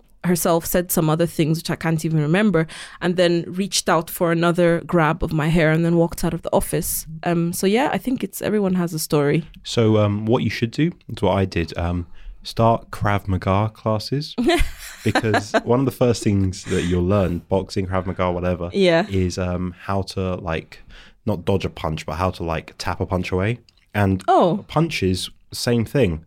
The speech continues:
Speaker 2: You know, people grabbing your hair.
Speaker 1: Yeah.
Speaker 2: Just a light tap.
Speaker 1: Yeah.
Speaker 2: Yeah, you try,
Speaker 1: Yeah.
Speaker 2: try it now. Just, just tap the hand away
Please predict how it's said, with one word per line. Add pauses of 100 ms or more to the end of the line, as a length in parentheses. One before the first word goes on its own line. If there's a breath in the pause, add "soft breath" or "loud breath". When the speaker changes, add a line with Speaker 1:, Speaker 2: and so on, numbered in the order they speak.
Speaker 2:
You
know,
people
grabbing
your
hair.
Speaker 1:
Yeah.
Speaker 2:
Just
a (300)
light
tap. (220 loud breath)
Speaker 1:
Yeah.
Speaker 2:
Yeah,
you
try,
Speaker 1:
Yeah.
Speaker 2:
try
it
now.
Just,
just
tap
the
hand
away